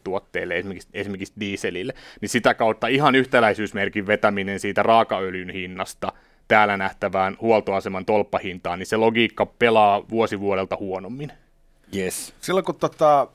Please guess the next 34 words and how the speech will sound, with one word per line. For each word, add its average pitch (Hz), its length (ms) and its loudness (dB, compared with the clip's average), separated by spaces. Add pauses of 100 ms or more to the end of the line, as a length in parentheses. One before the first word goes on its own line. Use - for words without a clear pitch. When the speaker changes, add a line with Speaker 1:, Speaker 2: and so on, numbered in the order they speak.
(120)
Speaker 3:
muistelen, 147 540 -2
kun 139 160 -4
taas 135 120 -4
kahdeksankymmentäluku, 117 520 -2
kun 98 100 -6
oli 98 60 -6
lapsi, 107 340 0
niin 87 120 -10
muistan, 107 260 -8
että - 120 -4
diesel 170 240 0
oli 127 160 0
niinku 127 160 -6
halvempaa 127 680 2
aina 95 160 -4
kuin 87 160 -10 (520)
muut 147 260 0 (120)
polttoaineet, 98 680 -2
ja 107 60 -6
nyt 123 140 -6
se - 80 -6
tuntuu, 131 280 -2
että 127 120 -4
se 135 60 -4
on 127 40 -2
melkeinpä 131 360 -6
kalliimpaa. 101 640 0
Mitä 143 180 -8
tässä - 200 -6
on 135 40 -10
tapahtunut 95 560 -4
viimeisten 98 400 -10
vuosien 87 340 -8
aikana? - 260 -12